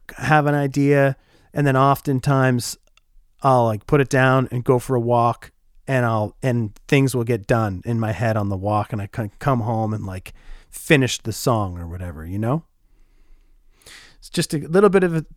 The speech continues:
step away from it, and then, uh, and then, you know, maybe there's some songs. So it'd be nice to, to hammer some more out this summer. I, I think that's kind of the plan. Like, I gotta get, get on a bit of a schedule with the playing and stuff, and, uh,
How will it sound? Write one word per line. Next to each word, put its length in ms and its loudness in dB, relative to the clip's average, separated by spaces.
step 280 2
away 180 6
from 240 0
it, 160 -2
and 200 -2
then, 240 0
uh, 380 0
and 160 -2
then, 100 0
you 80 2
know, 140 2
maybe 260 0
there's 160 -4
some 140 -8
songs. 420 -6
So 180 -4
it'd 200 -2
be 80 -2
nice 280 0
to, 260 -4
to 100 0
hammer 240 2
some 180 -2
more 180 0
out 180 -2
this 140 -8
summer. 340 -2
I, 60 -2
I 160 -4
think 180 -2
that's 180 0
kind 200 0
of 60 -2
the 80 -4
plan. 280 -6
Like, 140 0
I 80 4
gotta 220 4
get, 240 -4
get 140 4
on 80 4
a 60 4
bit 200 6
of 120 2
a 40 -4
schedule 680 -4
with 160 0
the 80 -6
playing 440 -2
and 120 -8
stuff, 480 -10
and, 260 -6
uh, 280 -8